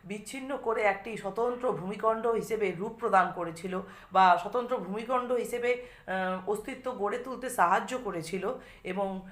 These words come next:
সেই, আহ, ভূমিখণ্ডটি যখন নিজস্ব, আহ, একটি স্থলভূমি হিসেবে অর্থাৎ আফ্রিকা মহাদেশ হিসেবে পরিগণিত হলো এবং, উম, আহ, উম, সেই ম-, অর্থাৎ সেই জন্মলগ্ন, আফ্রিকা মহাদেশের জন্মলগ্ন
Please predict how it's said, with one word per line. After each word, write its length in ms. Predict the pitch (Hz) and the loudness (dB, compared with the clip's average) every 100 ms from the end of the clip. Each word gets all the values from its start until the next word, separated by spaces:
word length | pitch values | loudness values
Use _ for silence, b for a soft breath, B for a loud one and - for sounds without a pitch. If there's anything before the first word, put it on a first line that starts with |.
| B | B
সেই, 480 | - 240 269 285 - B - | -6 -2 -2 -4 -10 B -2
আহ, 460 | 208 202 202 196 | 2 4 4 2
ভূমিখণ্ডটি 680 | 185 226 285 277 269 277 285 | -4 -6 0 2 2 -2 -2
যখন 480 | 247 339 269 240 208 B B | 2 2 2 -2 -2 B B
নিজস্ব, 640 | 220 214 262 - 269 233 226 B - | -10 -4 -4 -2 0 0 -2 B 2
আহ, 580 | 202 202 196 190 190 196 | 6 6 6 2 0 0
একটি 480 | 202 254 240 214 B - | 0 -2 -8 -8 B -10
স্থলভূমি 560 | - 208 233 240 262 269 | 6 8 8 2 -2 -4
হিসেবে 360 | 226 247 214 | -2 -2 6
অর্থাৎ 440 | 202 202 233 226 B B | 6 8 4 4 B B
আফ্রিকা 440 | 202 208 247 254 240 | 6 6 4 0 2
মহাদেশ 420 | 214 214 226 247 | 6 6 4 0
হিসেবে 360 | 220 240 240 | -4 -2 -2
পরিগণিত 560 | - 208 214 247 247 254 | -2 -2 -2 -4 -4 -2
হলো 540 | 220 175 208 196 - B B | -2 -2 2 2 0 B B
এবং, 460 | 202 208 220 196 196 B B | -4 0 0 0 -6 B B
উম, 300 | 190 190 185 185 | -12 -8 -6 -4
আহ, 500 | 180 175 175 180 185 | -2 -2 -4 -8 -10
উম, 380 | 180 175 175 | -6 -4 -4
সেই 380 | 165 254 277 285 - 202 | -2 -2 -2 -4 -10 -12
ম-, 460 | 208 202 190 - - | -4 -2 -2 -4 2
অর্থাৎ 380 | 226 233 269 - | 2 4 -2 -2
সেই 340 | 262 302 - 180 | -4 -4 -6 2
জন্মলগ্ন, 800 | 202 226 277 277 226 190 180 - | 4 4 2 4 4 2 -4 0
আফ্রিকা 400 | 190 220 247 254 | 0 0 0 0
মহাদেশের 480 | 233 233 233 254 190 | 2 0 -2 -8 -2
জন্মলগ্ন 760 | 190 196 233 254 202 185 180 | -2 0 -2 0 0 -4 -12